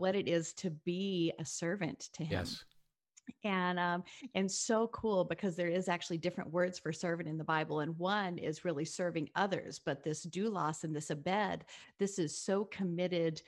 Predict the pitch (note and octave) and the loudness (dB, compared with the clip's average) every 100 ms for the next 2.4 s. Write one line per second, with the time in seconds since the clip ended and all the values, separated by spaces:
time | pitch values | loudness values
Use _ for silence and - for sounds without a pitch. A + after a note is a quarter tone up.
0 | - _ _ G#3 F#3 - F#3 F#3 F3+ D#3 | -20 _ _ 0 0 0 -2 0 -2 -4
1 | D#3 E3+ E3+ G#3 D#3+ D3+ E3 - - - | -4 -2 2 4 4 2 -2 -12 -20 -8
2 | F#3+ E3+ C3 - | 4 6 6 2